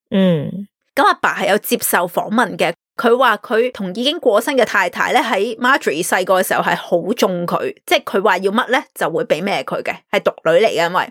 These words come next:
Speaker 1: 嗯。
Speaker 2: Marjorie 搵唔到工嗰陣，兩老又會畀錢佢，支援佢嘅生活。但係 Marjorie 大大下啦，佢開始犯法，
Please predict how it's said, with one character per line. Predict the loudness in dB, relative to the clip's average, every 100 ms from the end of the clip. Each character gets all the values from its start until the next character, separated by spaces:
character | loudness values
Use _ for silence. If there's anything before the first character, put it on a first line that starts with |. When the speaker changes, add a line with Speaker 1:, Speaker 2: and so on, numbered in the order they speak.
| -4
Speaker 1:
嗯。 | 0 2 2 0 -6
Speaker 2:
Marjorie | -2 0 2 2 2
搵 | 0 0 0
唔 |
到 | -2
工 | 0 0 2
嗰 | 0
陣， | 0 0
兩 | 0 2
老 | 4 4
又 | 4
會 | 2 0
畀 | 0 0
錢 | -2 -6 -6 -4
佢， | -2 0 0 -4
支 | -6 0
援 |
佢 | 0 0 -2 -2
嘅 |
生 | -2 -4
活。 | -4 -6 _ _ _
但 | -2 0
係 | 0
Marjorie | 2 0 -2 -4
大 | -2 0
大 | 0
下 | 0 2
啦， | 2
佢 | 0
開 | 2 2 2
始 | -4
犯 | -2 -2 -2 -4
法， | -4 -4